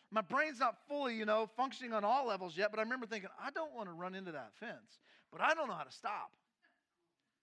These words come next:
And so I, I, I,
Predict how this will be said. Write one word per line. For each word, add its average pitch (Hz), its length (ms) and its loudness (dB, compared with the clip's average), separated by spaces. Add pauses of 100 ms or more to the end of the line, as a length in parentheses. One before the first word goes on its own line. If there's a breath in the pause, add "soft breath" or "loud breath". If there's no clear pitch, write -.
(960)
And 269 120 2
so 254 200 -2
I, 302 380 8 (100)
I, 269 140 6 (100)
I, 254 120 6